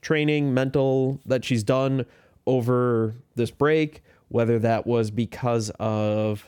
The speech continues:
say, you know, just experience. She was able to shake it off, bounce back, and not have any issues going further.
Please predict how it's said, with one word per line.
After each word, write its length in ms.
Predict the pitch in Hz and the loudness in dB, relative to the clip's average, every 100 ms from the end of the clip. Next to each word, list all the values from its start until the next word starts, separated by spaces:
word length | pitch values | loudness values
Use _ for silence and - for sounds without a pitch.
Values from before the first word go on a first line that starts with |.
| _ | _
say, 680 | - - 117 110 110 110 107 110 _ _ _ _ _ | -16 -6 -4 -2 -2 -4 -6 -8 _ _ _ _ _
you 120 | 127 | -2
know, 100 | 113 | -2
just 240 | 104 120 - | 0 -4 -4
experience. 680 | 101 - 113 127 175 - - _ _ _ _ _ | -6 -4 -2 -2 -4 -8 -20 _ _ _ _ _
She 160 | - 143 | -2 0
was 140 | 131 | 2
able 220 | 143 135 | 2 0
to 500 | 127 139 131 123 123 | -2 0 2 2 0
shake 260 | 120 147 143 | 0 -2 0
it 60 | 147 | 0
off, 220 | 143 - | 0 0
bounce 260 | 135 135 | -2 -2
back, 320 | - 123 123 - | -2 -2 -2 -4
and 260 | 107 110 101 | -2 -2 -2
not 200 | 113 107 | -4 -2
have 180 | 117 113 | -2 -2
any 180 | 113 | -2
issues 400 | 104 - 110 107 | -2 -2 -2 -2
going 280 | - 104 104 | -2 -2 -2
further. 480 | - 143 143 147 | -2 0 2 0